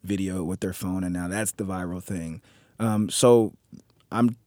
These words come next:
t-, trying to take responsibility with this moment. I, I realized that people wanna talk. That was a lot of the things that got tweeted at me was, "We need more spaces like this. We wanna have more conversations." And so I've, I've really tried to jump on,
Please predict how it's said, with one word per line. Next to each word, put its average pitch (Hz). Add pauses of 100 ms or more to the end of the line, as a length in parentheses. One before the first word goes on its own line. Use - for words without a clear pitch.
t-, -
trying 151
to 165
take 123
responsibility 113
with 104
this 95
moment. 101
I, - (100)
I 101
realized 101
that 92
people 131
wanna 113
talk. 123
That 104
was 117
a 101
lot 104
of 104
the 101
things 104
that 92
got 90
tweeted 104
at 95
me 101
was, 90 (560)
"We 113
need 127
more 123
spaces 120
like 113
this. 117
We 113
wanna 107
have 107
more 107
conversations." 107
And 92 (400)
so 82
I've, 123 (200)
I've 127
really 101
tried 98
to 95
jump 101
on, 95